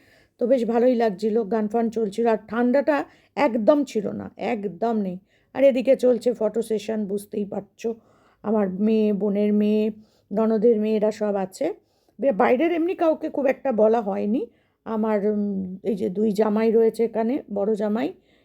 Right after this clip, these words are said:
এটা বড় জামাই, ওটা মেজো জামাই। আহ, আর ছোট জামাই মনে হয় এখনও নিচে রয়েছে, কারণ নিচে তো সব খাবার দাবারগুলো দিতে আসবে, দিতে এসেছে মনে হয়, ওই জন্য ও মনে হয় নিচে গেছে। তারপরে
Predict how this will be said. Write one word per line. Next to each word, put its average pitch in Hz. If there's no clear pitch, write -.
এটা 220
বড় 202
জামাই, 233
ওটা 214
মেজো 226
জামাই। 190
আহ, 196
আর 214
ছোট 208
জামাই 226
মনে 220
হয় 240
এখনও 220
নিচে 240
রয়েছে, 226
কারণ 214
নিচে 220
তো 240
সব 214
খাবার 214
দাবারগুলো 214
দিতে 208
আসবে, 202
দিতে 220
এসেছে 247
মনে 185
হয়, 175
ওই 247
জন্য 240
ও 247
মনে 214
হয় 220
নিচে 220
গেছে। 196
তারপরে 214